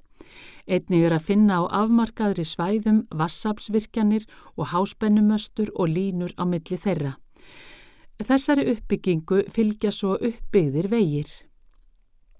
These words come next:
Jöklar. Jöklar landsins þekja um tíu prósent af Íslandi. Stærstu jöklar landsins eru á hálendinu, Vatnajökull, Langjökull,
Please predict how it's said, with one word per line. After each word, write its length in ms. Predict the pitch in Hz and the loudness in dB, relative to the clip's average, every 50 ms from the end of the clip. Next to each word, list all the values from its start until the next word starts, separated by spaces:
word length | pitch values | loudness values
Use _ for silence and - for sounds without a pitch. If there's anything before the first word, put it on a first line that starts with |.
| - - _ - - _ _ - - - - - _ - - | -20 -20 _ -20 -20 _ _ -20 -20 -20 -20 -20 _ -6 0
Jöklar. 520 | 226 233 214 - - - - 147 147 - - - - _ _ - - - - - - - - _ - - - - - - - - _ | 2 2 2 2 0 -4 -4 -4 -4 -4 -8 -12 -16 _ _ -20 -20 -20 -20 -20 -20 -20 -20 _ -20 -20 -20 -20 -20 -20 -20 -14 _
Jöklar 520 | - 220 254 269 - - - - 285 269 254 | 0 2 2 2 2 -2 -4 -2 -2 0 0
landsins 600 | 226 185 165 160 165 - - 185 180 190 - - | 2 2 2 0 0 -2 -4 -4 -4 -4 -6 -8
þekja 540 | - - - 202 190 208 208 - - 220 196 180 | -10 -4 -2 0 0 0 -2 -4 -2 -2 0 0
um 120 | 175 160 | -2 -2
tíu 320 | - - 247 262 269 262 | -2 0 2 2 2 2
prósent 560 | - - 214 175 156 - - 165 156 151 - 202 | 0 0 0 0 0 0 -2 -4 -4 -4 -4 -4
af 80 | 196 | 0
Íslandi. 680 | 208 214 190 - - - 156 147 139 - 147 147 - - - - - - - - - | 0 0 0 0 -2 -2 -2 -4 -4 -4 -10 -12 -14 -16 -20 -20 -20 -20 -20 -18 -16
Stærstu 480 | - - - 165 170 - - - - 185 | -12 -4 -2 0 0 0 -2 0 0 0
jöklar 400 | 160 170 185 180 - - 190 170 | 2 2 0 -2 -4 -4 -4 -2
landsins 580 | 160 160 160 175 190 - - 208 196 196 - - - | 0 0 0 0 -2 -2 -2 -2 -2 -2 -4 -4 -2
eru 240 | 233 233 202 180 180 | 0 0 0 2 0
á 80 | 196 | 0
hálendinu, 720 | 202 220 233 226 196 175 160 147 - 156 139 139 139 135 - - - - - - - | 0 0 2 2 2 2 0 -2 -2 -2 -2 -2 -4 -4 -6 -12 -18 -20 -20 -12 -4
Vatnajökull, 840 | 165 175 185 - - - 220 214 226 233 233 - - 247 240 - - - | -2 -2 -2 -2 -2 -2 2 2 2 2 0 -2 -4 -6 -6 -8 -10 -8
Langjökull, 760 | 185 175 165 165 175 185 - - 214 214 208 - - 240 233 | -4 0 0 0 0 -2 -2 -2 0 -2 -2 -2 -6 -8 -8